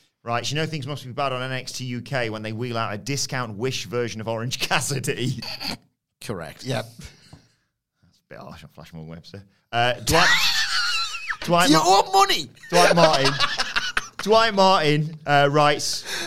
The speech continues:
Speaker 1: "Subculture wrestling? Why? Here's why."
Speaker 3: Uh,
Speaker 1: Not me.
Speaker 2: Yeah.
Speaker 3: Uh, yeah.
Speaker 1: Uh, <laughs> Kimberly Cooper asking the real questions.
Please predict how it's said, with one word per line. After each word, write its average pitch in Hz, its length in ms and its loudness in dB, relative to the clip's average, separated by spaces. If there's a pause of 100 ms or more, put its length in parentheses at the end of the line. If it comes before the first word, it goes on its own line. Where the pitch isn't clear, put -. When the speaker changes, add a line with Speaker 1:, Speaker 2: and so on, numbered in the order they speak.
(240)
Speaker 1:
"Subculture 180 680 2
wrestling? 175 600 2
Why? 151 640 4
Here's 185 400 6
why." 160 580 4
Speaker 3:
Uh, 196 520 6
Speaker 1:
Not - 20 -10
me. 220 320 -4
Speaker 2:
Yeah. 208 600 6
Speaker 3:
Uh, 180 180 -2 (640)
yeah. 120 60 -8
Speaker 1:
Uh, 127 640 -2
<laughs> 165 80 -4
Kimberly 196 300 2
Cooper 190 320 -4
asking 139 240 -6
the 135 80 -6
real 156 160 -2
questions. 127 560 -8